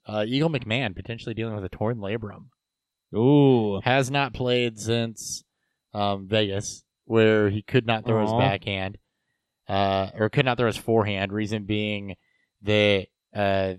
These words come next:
Speaker 1: the Texas courses are apparently pretty forehand demanding. So, without having that, he is getting an M R I done, um, looking into different therapy reasons. But Eagle McMahon on the shelf, one of the brightest stars in,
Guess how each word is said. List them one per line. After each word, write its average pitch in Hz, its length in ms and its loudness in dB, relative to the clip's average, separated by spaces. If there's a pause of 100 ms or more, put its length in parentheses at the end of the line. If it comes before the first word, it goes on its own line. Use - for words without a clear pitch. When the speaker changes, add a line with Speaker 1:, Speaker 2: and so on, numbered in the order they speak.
Speaker 1:
the 101 100 -4
Texas - 540 -6
courses 101 420 -6
are 98 80 0
apparently 101 400 -4
pretty 98 200 -4
forehand 98 500 -4
demanding. 98 500 -6 (640)
So, 92 480 0 (640)
without 110 240 2
having 107 380 0
that, 101 180 -2
he 117 80 2
is 123 80 0
getting 123 220 -4
an 117 80 -2
M 117 100 -2
R 110 120 4
I 107 140 4
done, 104 360 0 (440)
um, 92 600 0 (260)
looking 110 320 -2
into 104 140 -2
different 101 360 -2
therapy 95 380 -2
reasons. 92 300 -6
But 98 80 -4
Eagle 120 180 0
McMahon 98 400 -6
on 87 80 -6
the 87 60 -8
shelf, 90 280 -2
one 98 120 -4
of 92 60 -8
the 95 60 -4
brightest 98 380 -2
stars 98 340 -4
in, 92 280 -12